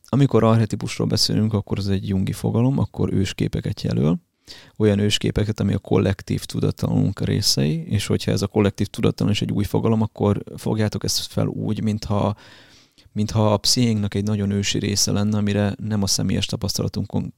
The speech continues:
keresztül tettünk szert, hanem mondhatnám azt is, hogy a kollektív emlékezetünk része. És Jung még továbbra azt is hitte, hogy magának egyébként a tudatalomnak van egy archetipus képző funkciója.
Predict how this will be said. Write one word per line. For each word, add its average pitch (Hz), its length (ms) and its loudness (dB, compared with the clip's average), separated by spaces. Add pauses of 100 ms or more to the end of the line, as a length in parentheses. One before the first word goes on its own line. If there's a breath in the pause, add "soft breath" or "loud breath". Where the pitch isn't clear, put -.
keresztül 98 540 0
tettünk - 520 -4
szert, - 480 0 (280 loud breath)
hanem 104 220 0
mondhatnám 110 500 2
azt 104 160 0
is, - 100 -2
hogy - 120 -2
a 101 40 2
kollektív - 540 0
emlékezetünk 98 680 -2
része. 107 420 0 (560 loud breath)
És - 160 2
Jung 123 120 6
még 107 100 4
továbbra 107 460 4
azt - 240 2
is - 120 0
hitte, 110 220 0
hogy 107 100 4
magának 98 460 2
egyébként 101 520 -2
a 98 220 2 (300)
tudatalomnak 95 600 2
van 98 120 2
egy 95 100 2
archetipus 92 480 0
képző - 320 -2
funkciója. 110 600 -2